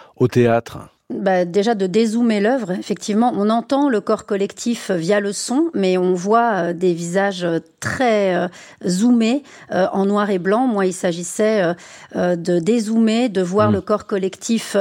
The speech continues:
Speaker 2: incarné, et puis, euh, de le mettre en couleur, de le mettre en vie différemment, de ne pas rivaliser évidemment avec la mise en scène du film originel,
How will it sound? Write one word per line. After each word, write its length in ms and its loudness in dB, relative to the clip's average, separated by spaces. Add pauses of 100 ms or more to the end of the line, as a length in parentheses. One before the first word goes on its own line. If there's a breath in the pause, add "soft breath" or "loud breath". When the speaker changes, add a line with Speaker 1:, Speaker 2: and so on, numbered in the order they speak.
(100)
Speaker 2:
incarné, 680 -2 (360 loud breath)
et 160 0
puis, 380 -2
euh, 80 2
de 100 -2
le 100 0
mettre 280 -2
en 80 -2
couleur, 480 0
de 100 -4
le 120 0
mettre 300 0
en 100 2
vie 200 -4
différemment, 600 -2
de 100 0
ne 80 -2
pas 100 0
rivaliser 720 -2
évidemment 420 0
avec 240 0
la 100 -2
mise 220 0
en 80 0
scène 440 0
du 120 -6
film 320 -2
originel, 640 0